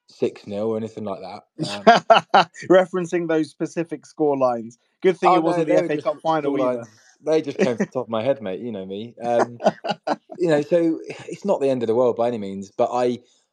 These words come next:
Speaker 1: I would, I would be amazed if we see the lineup on Saturday and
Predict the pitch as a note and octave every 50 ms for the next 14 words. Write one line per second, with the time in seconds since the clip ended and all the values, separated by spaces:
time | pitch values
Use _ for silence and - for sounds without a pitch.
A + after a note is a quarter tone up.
0 | _ - D3+ C#3+ C#3+ C#3+ C#3+ - - - C#3+ D3+ D3+ D3 C3 - C#3+ C3+ C3+ C3+
1 | C#3 C#3 C3+ B2+ A#2 A2+ G#2+ G#2+ - A#2+ G#2 - A#2 G#2+ - C3 A#2+ G#2+ G#2+ A2
2 | A2 A2 G#2+ G2+ F#2+ - A2+ G#2 G2 - - A#2 - - F#2+ F#2+ F2 F2 F#2 G2
3 | G2+ _ _ - G#2 G2+ G2+ G2 G2 F#2+ F#2